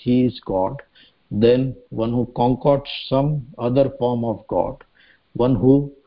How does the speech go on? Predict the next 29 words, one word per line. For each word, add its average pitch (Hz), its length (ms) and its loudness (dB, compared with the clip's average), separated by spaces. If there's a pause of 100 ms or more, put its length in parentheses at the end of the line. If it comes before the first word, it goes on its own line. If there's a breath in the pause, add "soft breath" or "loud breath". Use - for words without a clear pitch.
(140)
worships 127 600 0 (540)
the 127 80 -2
universal 131 640 2
form 104 240 -8
of 101 120 -12 (100)
God, - 280 -6 (320 loud breath)
and 151 240 4
then 165 360 2 (420)
the 139 160 -4 (100)
Sukritina, 147 680 -2 (560)
who 139 200 -2
is, 175 400 0 (300)
who 151 160 2
are 160 140 4
they? 190 320 -2 (280)
They 143 180 0
approach 180 420 2 (100)
the 175 100 0
Lord, 127 360 -4 (380)
but 127 280 -6
out 110 220 -6
of 127 240 -2
distress, 127 580 -2 (120)
out 113 200 0
of 120 200 4
want 117 360 -4
for, 123 300 4 (400 soft breath)
uh, 110 280 4
money, 113 500 2